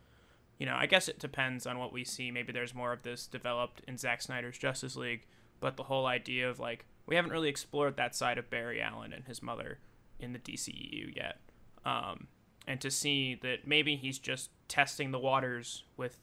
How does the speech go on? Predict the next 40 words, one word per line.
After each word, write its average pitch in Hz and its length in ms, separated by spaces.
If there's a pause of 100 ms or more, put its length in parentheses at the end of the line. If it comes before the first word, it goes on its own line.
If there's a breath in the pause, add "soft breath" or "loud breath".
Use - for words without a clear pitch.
(140)
whether 127 240
it 120 80
be, 123 120
like, 123 160
the 123 60
cosmic 127 380
treadmill 123 420
or 123 100
whatever, 123 340
and 123 160
he 123 120
accidentally 123 600
creates - 360
Flashpoint, 127 600 (560 soft breath)
you 120 80
know, 117 200
that's 131 360 (240)
also 160 360
just 139 240
as 131 120
interesting 131 640 (160)
to 131 100
me, 127 300
at - 120
least, 120 420 (360 soft breath)
as 123 320
him 123 260
trying 127 280
to 120 80
go 123 100
back 123 320
and 123 120
saving 123 300
his 123 140
mother, 123 300
because 123 240
the - 100
core 160 340
of 135 160
Flashpoint 131 640